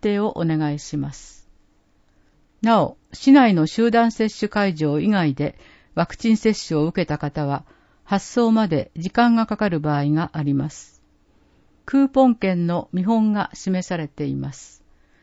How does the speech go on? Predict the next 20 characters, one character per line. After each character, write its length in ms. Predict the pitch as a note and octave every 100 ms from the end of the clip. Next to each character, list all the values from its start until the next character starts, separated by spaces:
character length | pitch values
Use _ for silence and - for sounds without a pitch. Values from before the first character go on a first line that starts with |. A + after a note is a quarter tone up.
| _ _
三 100 | G3+
郷 280 | B3 A#3+ B3
市 340 | - E3+ - _ _ _
飲 180 | G#3+ A#3
食 320 | - A3+ G#3
補 120 | G3 G3+
助 240 | F3 C3+
ク 200 | - G3
ー 20 |
ポ 180 | G3 G3
ン 100 | F3
券 320 | - C#3+ C#3+ -
二 120 | F3
千 360 | - A3 G3+ E3+
二 140 | F#3
十 280 | F3 D#3+ D3
一。 420 | C#3+ - - D3 _ _ _ _ _ _ _ _ _ _ -
五 140 | F#3
百 320 | G#3+ G#3 G#3
円。 400 | F3 D3 C#3+ A#3